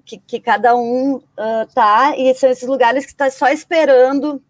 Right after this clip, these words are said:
essa pessoa chegar em algum momento do fi-, isso que eu relacionei um pouco o título, né,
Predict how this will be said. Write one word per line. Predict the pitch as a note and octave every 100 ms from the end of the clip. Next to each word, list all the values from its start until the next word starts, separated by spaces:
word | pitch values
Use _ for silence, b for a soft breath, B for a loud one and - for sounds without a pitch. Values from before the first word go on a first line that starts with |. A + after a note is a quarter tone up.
| _
essa | A#3+ A#3+ C4
pessoa | C4+ B3+ - B3
chegar | B3 - C4 A#3+ A#3 B3 C4+
em | A#3+ A#3+
algum | B3 A#3 B3
momento | C#4+ C4+ C4+ C#4+
do | C4
fi-, | - B3
isso | C4 C4 -
que |
eu | D#4
relacionei | C#4+ C#4 C4+ C4+
um | C4
pouco | C4 C4+
o |
título, | - - C4 - A3+ G#3+
né, | G3